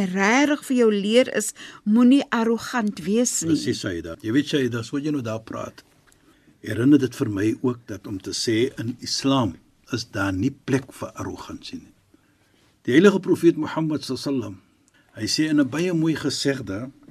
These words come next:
Speaker 2: terwyl hy praat met 'n vriend van hom by, van die naam van Abu Dhar. Hy sê vir Abu Dhar, "Ya Abu Dhar, man mata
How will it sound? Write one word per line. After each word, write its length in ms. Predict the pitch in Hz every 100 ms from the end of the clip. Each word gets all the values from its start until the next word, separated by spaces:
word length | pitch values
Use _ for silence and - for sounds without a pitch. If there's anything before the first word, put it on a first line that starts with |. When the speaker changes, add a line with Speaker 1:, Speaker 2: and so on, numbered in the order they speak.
| - _ _ _ _
Speaker 2:
terwyl 400 | 127 113 151 185
hy 100 | 180
praat 460 | 180 160 151 160 160
met 200 | 143 143
'n 140 | 110
vriend 360 | - 156 156 143
van 200 | 127 113
hom 140 | 117
by, 140 | 104 104 -
van 120 | 107
die 100 | 104
naam 320 | 98 120 143
van 200 | - 123 -
Abu 240 | 123 113 113
Dhar. 260 | 120 - - _ _ _ _ _ - - _ _ _ -
Hy 80 | 113
sê 280 | - 165 160
vir 120 | 156
Abu 200 | 131 123
Dhar, 240 | 110 113 107
"Ya 360 | 123 151 202 185
Abu 260 | 165 156
Dhar, 260 | 131 147 110 - _ _ _ _ _ _ _ _ _ _ _ -
man 220 | 131 135
mata 480 | 151 175 175 92